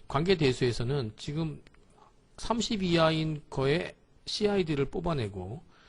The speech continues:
그 다음에 세 명 이상이 모집한 것에 씨아이디를 뽑아내서 두 개를 유니온하면 되겠죠. 합집합을 구하면 되겠죠.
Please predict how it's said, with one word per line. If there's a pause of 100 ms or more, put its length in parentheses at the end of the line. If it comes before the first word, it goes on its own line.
(220)
그
다음에 (240)
세
명
이상이
모집한
것에
씨아이디를
뽑아내서
두
개를
유니온하면
되겠죠. (800)
합집합을
구하면
되겠죠.